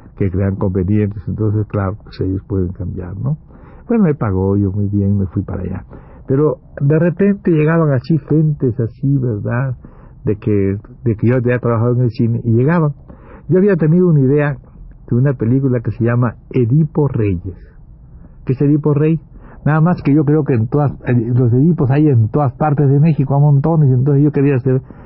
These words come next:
esa película Edipo Reyes, ¿verdad? Y haciéndola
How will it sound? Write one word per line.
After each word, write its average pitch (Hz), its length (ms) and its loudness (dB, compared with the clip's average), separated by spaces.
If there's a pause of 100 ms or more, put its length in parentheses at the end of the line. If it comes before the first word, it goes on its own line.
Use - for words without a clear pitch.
(300)
esa 127 240 0
película 123 500 0
Edipo 120 380 2
Reyes, 117 440 2 (320)
¿verdad? 110 320 -2 (1300)
Y 131 320 2
haciéndola 147 560 2